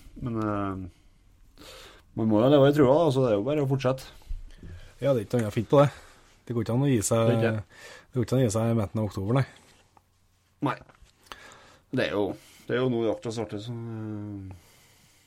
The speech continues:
Speaker 1: så har jeg jo en liten, eh, gadget liggende på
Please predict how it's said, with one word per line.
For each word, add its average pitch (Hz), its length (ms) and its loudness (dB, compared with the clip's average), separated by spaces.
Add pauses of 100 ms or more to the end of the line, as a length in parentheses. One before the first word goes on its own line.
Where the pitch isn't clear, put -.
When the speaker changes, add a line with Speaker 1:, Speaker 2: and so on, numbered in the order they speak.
(220)
Speaker 1:
så 120 80 2
har 113 140 10
jeg 113 80 6
jo 120 80 6
en 120 320 -2
liten, 104 300 -2
eh, 101 1040 -4 (180)
gadget 110 440 -4
liggende 135 300 0
på 135 120 0